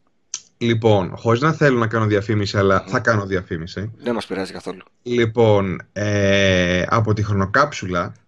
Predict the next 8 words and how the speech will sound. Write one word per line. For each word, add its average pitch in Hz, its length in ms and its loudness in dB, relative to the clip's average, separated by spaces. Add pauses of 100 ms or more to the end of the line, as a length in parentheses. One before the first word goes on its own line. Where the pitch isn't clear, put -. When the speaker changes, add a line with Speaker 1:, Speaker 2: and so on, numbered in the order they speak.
(440)
Speaker 1:
γνωρίζοντας 117 380 0
και - 100 -8
πλέον, 120 400 0 (200)
όντας 113 280 -2
πλέον, 117 440 4
ε, 107 60 0
συλλέκτης, 113 720 -4
Speaker 2:
Μμμ. - 240 -20